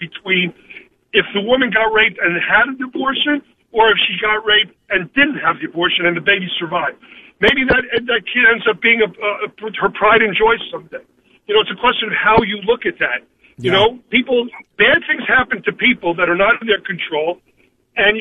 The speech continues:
Speaker 1: you move on and say, "Well, what can we do about that now? I can't undo it," right? And that's the point.
Speaker 2: No, no, you're, you're,
Speaker 1: Abortion
Speaker 2: you're,
Speaker 1: does
Speaker 2: Jeff,
Speaker 1: not
Speaker 2: Jeff, you're
Speaker 1: undo
Speaker 2: right.
Speaker 1: it.
Speaker 2: You're, you're right. You're right about that. But again, w-, the, the, the, the real issue here to me is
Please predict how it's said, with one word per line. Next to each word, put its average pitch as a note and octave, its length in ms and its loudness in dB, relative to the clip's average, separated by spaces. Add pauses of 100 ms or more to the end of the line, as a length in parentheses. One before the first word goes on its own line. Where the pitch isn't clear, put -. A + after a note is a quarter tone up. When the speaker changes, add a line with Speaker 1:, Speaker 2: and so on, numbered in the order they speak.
Speaker 1:
you A3 200 0
move A3+ 300 2
on A#3+ 180 4
and G3+ 160 2
say, G#3+ 100 4
"Well, G3 200 0
what A#3+ 180 2
can A#3 120 -4
we A#3 100 0
do A3 180 -4
about G3+ 260 4
that F#3 180 0
now? A3 220 2
I - 80 -12
can't G#3 340 -2
undo A3 440 0
it," - 720 -10
right? G3 180 2 (100)
And G3+ 140 4
that's C4 260 2
the C#4 80 -8
point. - 120 -12
Speaker 2:
No, F3+ 220 2
no, F#3+ 160 2
you're, G3 220 2
you're, G3 220 2
Speaker 1:
Abortion C3+ 140 0
Speaker 2:
you're, F3+ 120 -2
Speaker 1:
does C#3+ 100 -2
Speaker 2:
Jeff, G#3+ 160 0
Speaker 1:
not F#3 100 4
Speaker 2:
Jeff, G#3+ 180 0
you're F#3+ 200 0
Speaker 1:
undo G#3 220 0
Speaker 2:
right. E3 160 -18
Speaker 1:
it. D#3 200 -14
Speaker 2:
You're, E3 200 0
you're E3+ 160 2
right. F3+ 280 0
You're F3+ 140 0
right F#3+ 200 2
about E3+ 280 0
that. D#3+ 180 -2
But D#3+ 100 0
again, F3 300 2
w-, D3+ 200 -2
the, C#3 180 2
the, C#3 320 0
the, C3+ 140 0
the B2 380 -6
real G3 320 2
issue F#3+ 260 0
here F3+ 220 4
to - 160 -4
me G3 200 2
is C#3 380 0